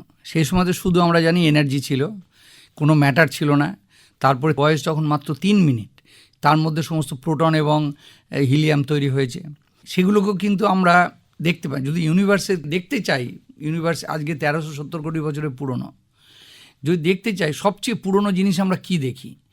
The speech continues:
আমরা দেখি ইউনিভার্স সৃষ্টির তিনশো আশি হাজার বছর পরের রেডিয়েশনটাকে, সেটাকে আমরা কসমিক মাইক্রোওয়েভ ব্যাকগ্রাউন্ড বলি।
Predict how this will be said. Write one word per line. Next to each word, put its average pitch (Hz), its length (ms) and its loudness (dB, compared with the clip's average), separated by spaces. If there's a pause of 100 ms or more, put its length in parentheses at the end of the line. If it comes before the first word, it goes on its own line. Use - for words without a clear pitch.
(260)
আমরা 180 240 2
দেখি 160 380 -4
ইউনিভার্স 170 520 0
সৃষ্টির 240 440 -8 (500)
তিনশো 214 380 2
আশি 170 360 0
হাজার 202 280 6
বছর 175 320 0
পরের 151 360 0
রেডিয়েশনটাকে, 127 680 -4
সেটাকে 170 260 -6
আমরা 180 200 -2
কসমিক 160 340 -4
মাইক্রোওয়েভ 151 460 -2
ব্যাকগ্রাউন্ড 127 440 -4
বলি। - 180 -12